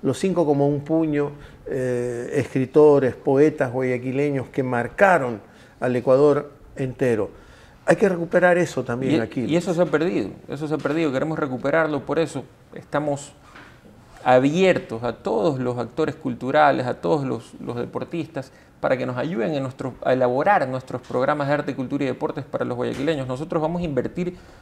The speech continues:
Speaker 2: muchísimo en eso. Otra cosa que se ha perdido es el civismo. Queremos recuperarlo. Ya Juan, ni Juan Pueblo sale, porque Juan Pueblo hasta en la foto le pueden robar. Ya nadie sale a ningún lado.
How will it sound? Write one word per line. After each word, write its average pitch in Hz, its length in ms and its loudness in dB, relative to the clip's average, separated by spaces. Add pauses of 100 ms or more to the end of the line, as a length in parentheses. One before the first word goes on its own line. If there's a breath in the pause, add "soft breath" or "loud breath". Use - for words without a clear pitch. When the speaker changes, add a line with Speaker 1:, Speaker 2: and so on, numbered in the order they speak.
(120 loud breath)
Speaker 2:
muchísimo 143 540 -2
en 165 60 -4
eso. - 220 -8
Otra 160 240 0
cosa 160 220 -2
que 147 100 -2
se 147 80 -2
ha - 20 -4
perdido 156 320 -4
es 151 60 -4
el 131 80 -2
civismo. 131 480 -6 (460 soft breath)
Queremos 160 280 -4
recuperarlo. 139 600 0
Ya 160 180 2
Juan, 147 320 0
ni 160 200 -2
Juan 143 260 0
Pueblo 180 280 0
sale, 160 260 0
porque 131 220 -6
Juan 131 220 -4
Pueblo 165 340 0 (220)
hasta - 240 -8
en 131 80 -6
la 127 80 2
foto 170 280 -4
le 139 120 0
pueden 143 200 -4
robar. 139 260 -2 (400 soft breath)
Ya 156 180 4
nadie 170 460 4
sale 156 500 4
a 143 60 2
ningún 151 320 -4
lado. 123 240 4